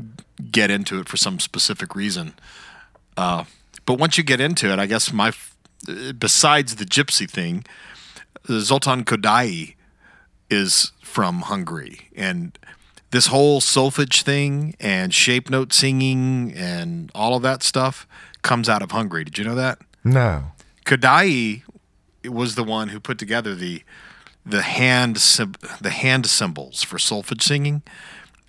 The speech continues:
Speaker 1: and started teaching children a movable do as opposed to a fixed do, so that they understood. It just, uh, he had, uh, I,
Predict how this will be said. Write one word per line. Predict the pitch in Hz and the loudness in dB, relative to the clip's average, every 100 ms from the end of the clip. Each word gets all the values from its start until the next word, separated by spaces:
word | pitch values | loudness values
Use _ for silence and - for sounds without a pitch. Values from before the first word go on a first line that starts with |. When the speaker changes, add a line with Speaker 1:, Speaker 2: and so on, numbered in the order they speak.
| - | -2
Speaker 1:
and | 107 104 98 95 - - - _ _ _ _ - - - | 2 2 0 -4 -12 -20 -20 _ _ _ _ -20 -4 2
started | - 139 135 113 | 4 6 4 2
teaching | - 127 - 113 | 0 2 0 0
children | - 123 110 107 101 98 | 0 0 0 -2 -4 -2
a | 101 95 | 0 0
movable | 95 107 117 131 135 | -2 0 0 2 0
do | 127 131 131 135 127 | 2 2 2 -2 -4
as | 101 | -6
opposed | 92 107 104 | -4 -4 -2
to | - | -4
a | 90 | -6
fixed | - 113 - - | -4 -4 -2 -2
do, | 123 123 139 - _ - - _ _ _ _ _ | -2 -2 -6 -12 _ -20 -20 _ _ _ _ _
so | - - | -2 -2
that | 101 98 | -2 -2
they | 107 98 90 - | -2 -2 -4 -4
understood. | 110 110 98 - 110 107 95 104 - _ _ _ _ _ _ _ - - - | -4 -2 -2 0 0 0 -4 -10 -16 _ _ _ _ _ _ _ -20 -20 -18
It | 50 - 143 | -12 -8 2
just, | 151 - - 120 | 2 2 -2 -10
uh, | 123 117 - - _ - - - _ _ _ _ _ _ _ _ _ _ _ _ _ _ _ | -8 -10 -12 -20 _ -20 -20 -20 _ _ _ _ _ _ _ _ _ _ _ _ _ _ _
he | - 196 208 | -2 4 6
had, | 180 165 151 | 6 2 -2
uh, | 143 - | -10 -4
I, | - | -2